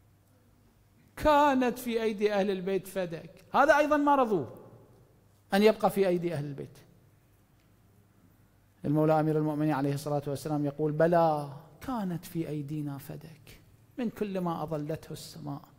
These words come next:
فشحت عليها نفوس قوم وسخت عنها نفوس قوم آخرين، ونعم الحكم الله". أموال وأموال عند الطرف الآخر.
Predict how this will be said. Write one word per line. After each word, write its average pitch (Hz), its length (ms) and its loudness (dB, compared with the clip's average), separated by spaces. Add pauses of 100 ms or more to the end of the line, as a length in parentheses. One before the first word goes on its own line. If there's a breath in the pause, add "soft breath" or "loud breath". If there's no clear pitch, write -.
(340 soft breath)
فشحت - 520 -4
عليها 160 360 -4
نفوس 165 380 -6
قوم 160 380 -4
وسخت 151 360 -8
عنها 156 300 -4
نفوس 139 360 -6
قوم 80 360 -8
آخرين، 175 420 -10
ونعم 208 320 -8
الحكم 202 380 -16
الله". 196 260 -12 (4000)
أموال 143 1160 -4
وأموال 156 560 -4
عند 156 140 -8
الطرف 151 360 -10
الآخر. - 440 -20